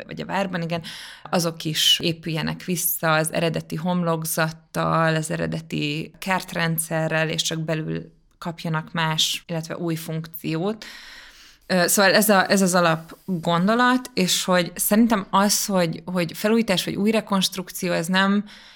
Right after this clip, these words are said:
lényegében más dilemma, mint hogy felújítsunk-e omladozó lakóházakat, ö,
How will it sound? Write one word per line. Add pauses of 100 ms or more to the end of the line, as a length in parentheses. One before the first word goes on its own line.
(120)
lényegében
más
dilemma,
mint (120)
hogy
felújítsunk-e (340)
omladozó
lakóházakat, (920)
ö,